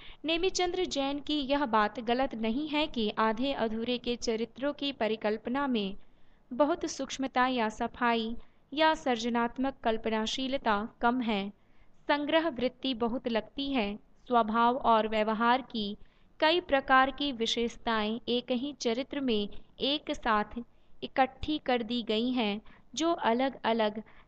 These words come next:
दिलचस्प होकर भी रचना की दृष्टि से एक दूसरे को काटती और तोड़ती हैं। निश्चय ही इस माने में उनके पहले दोनों नाटकों की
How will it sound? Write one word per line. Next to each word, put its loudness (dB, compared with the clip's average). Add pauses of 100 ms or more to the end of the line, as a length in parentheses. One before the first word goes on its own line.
(120)
दिलचस्प 0
होकर 0 (460)
भी -2
रचना 0
की -6
दृष्टि -4
से -4
एक -2
दूसरे -4
को 0 (480)
काटती 4
और 2 (280)
तोड़ती 2
हैं। -4 (1500)
निश्चय 0
ही -2
इस -8
माने 0
में 0
उनके -4
पहले 0
दोनों 2
नाटकों 0
की -6